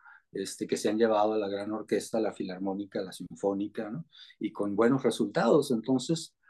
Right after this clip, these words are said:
no diría que son, pues, los opuestos, pero sí, sí creo que son oficios distintos, ¿no? En mi caso, pues, yo he tocado música popular desde que comencé. Em, nunca llegué a tocar, eh, un recital de música clásica,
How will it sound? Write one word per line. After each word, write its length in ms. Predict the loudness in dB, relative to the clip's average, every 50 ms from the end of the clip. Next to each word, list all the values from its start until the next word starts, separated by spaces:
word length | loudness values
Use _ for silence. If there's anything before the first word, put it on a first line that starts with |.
| -20 -20 _ _ _
no 360 | 4 6 8 10 10 10 10
diría 280 | 10 10 10 8 8 6
que 100 | 6 2
son, 200 | 0 0 0 0 2
pues, 140 | 0 2 2
los 180 | 2 2 0
opuestos, 720 | -2 -2 0 0 0 0 0 -6 -8 -8 -8 -10 -12 _ _ _ _ _ _ _ _ _ _
pero 240 | 6 8 8 8 6
sí, 760 | 2 0 2 4 6 6 8 8 6 6 4 0 -4 -14 -16 -16 _
sí 200 | -18 -16 -6 0
creo 320 | 4 6 6 6 6 4
que 100 | 2 0
son 220 | -6 -4 -4 -4 -4
oficios 640 | -2 0 0 -2 -2 -2 -4 -4 -4 -4 -8 -14 _ _ _ _ _ _ 0
distintos, 720 | 0 0 0 0 -6 -6 -6 -6 -8 -8 -8 -8 -6 -2
¿no? 200 | 0 0 2 4
En 120 | 4 2 2
mi 80 | 2
caso, 320 | 0 0 0 2 0 -2 -2
pues, 120 | -2 -4 -4
yo 60 | -4
he 40 | -4
tocado 320 | -4 -2 2 2 2 2
música 360 | 2 -2 -4 -4 -6 -6 -8 -10
popular 500 | -12 -12 _ _ -10 -8 -6 -6 -6 -6
desde 320 | -8 -12 -12 -12 -16 -20 -20
que 160 | -20 -20 -20
comencé. 680 | -20 -20 -20 -20 -20 -20 -18 -16 -8 -4 -4 -4 -4 -4 _ _ _ _ _ _ _ _ _ _
Em, 600 | -10 -8 -8 -6 -6 -4 -4 -4 -4 -6 -6 -10 -14 _ _ 4
nunca 280 | 6 6 6 6 2 0
llegué 200 | -2 -4 -4 -4
a 100 | -4 -4
tocar, 320 | -6 -6 -6 -4 -4 -4 -4
eh, 340 | -4 -6 -8 -8 -8 -10 -12 -12
un 80 | -12
recital 460 | -8 -8 -8 -8 -8 -10 -6 -6 -6 -6
de 60 | -6
música 380 | -6 -8 -8 -8 -10 -10 -12 -12
clásica, 560 | -8 -8 -8 -8 -8 -10 -14 -12 -12 -12 -12